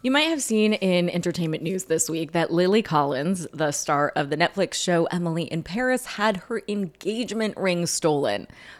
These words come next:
Collins was at the spa at the Edition Hotel in Los Angeles and had put some things in her locker, her engagement ring and a couple of other items. But when she returned from the spa, her stuff was gone.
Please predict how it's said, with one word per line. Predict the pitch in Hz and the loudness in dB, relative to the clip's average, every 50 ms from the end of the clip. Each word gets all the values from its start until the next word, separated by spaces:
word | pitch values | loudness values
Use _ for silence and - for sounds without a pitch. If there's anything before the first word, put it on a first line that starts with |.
| - _ _ | -20 _ _
Collins | - 208 202 214 247 269 262 | 2 4 4 4 4 2 2
was | 285 277 226 | 0 0 2
at | 214 190 - - | 2 0 2 2
the | 190 | 0
spa | 175 - - - 143 135 135 131 - | 0 0 4 6 6 6 6 4 4
at | - 151 147 123 | 2 0 0 0
the | - 151 151 | -2 -2 -2
Edition | 151 - 160 170 - - 214 220 | 0 0 0 -2 0 0 2 2
Hotel | 247 247 254 - 151 123 131 135 - | 2 0 0 0 0 0 0 0 -2
in | - 143 143 | -2 -2 0
Los | 143 156 180 - - | 0 0 0 0 -4
Angeles | - 135 - - 110 104 107 - - - | -6 -8 -6 -2 0 0 0 0 0 0
and | - 165 | 2 4
had | 190 202 190 175 175 | 6 4 4 2 2
put | - 240 285 277 - | 2 2 2 2 2
some | - 359 339 | -2 -4 0
things | - 220 196 196 190 190 190 180 - - | 2 2 2 2 2 0 -2 -2 -6 -8
in | - 160 147 | -6 -6 -6
her | 143 143 160 156 | -2 -2 -2 -2
locker, | 120 127 - - - - - - - - | 0 -2 -4 -4 -4 -6 -8 -8 -8 -10
her | - 139 | -10 -8
engagement | 135 117 - - 151 170 185 208 240 240 214 | -8 -8 -4 0 0 0 2 4 2 2 4
ring | 196 220 214 214 202 196 190 196 - - | 2 2 2 4 2 2 2 0 -2 -4
and | 117 135 139 143 131 | -4 -4 -4 -4 -4
a | - | -2
couple | - - - 139 139 | -2 -2 0 0 0
of | - | 0
other | 110 - - 78 - | 0 0 0 -2 -2
items. | 92 101 - - - - - - - - _ - _ | -2 -2 -4 -6 -8 -12 -12 -12 -12 -14 _ -20 _
But | - 139 - - | -6 -6 -4 -2
when | 139 135 135 | -4 -2 -2
she | 139 - 165 | -2 -2 -2
returned | 151 139 151 - - - - 330 311 349 359 339 320 | 0 0 0 -2 -4 -4 -2 0 0 2 0 0 2
from | - - 269 254 | 4 4 6 6
the | 240 240 | 6 4
spa, | 240 - - - 202 190 196 202 208 220 226 - - _ - - | 2 2 4 6 8 10 12 12 10 10 8 4 -10 _ -20 -2
her | - 165 170 | 0 0 0
stuff | - - - - - - 285 302 330 330 - - - _ _ _ _ _ _ | 0 0 -4 -6 2 4 6 6 6 4 0 -10 -20 _ _ _ _ _ _
was | - 160 190 190 170 156 | 0 2 2 4 2 0
gone. | 139 120 123 - 151 113 90 65 58 - 73 185 | -6 -6 0 2 2 4 4 2 -2 -4 -8 -12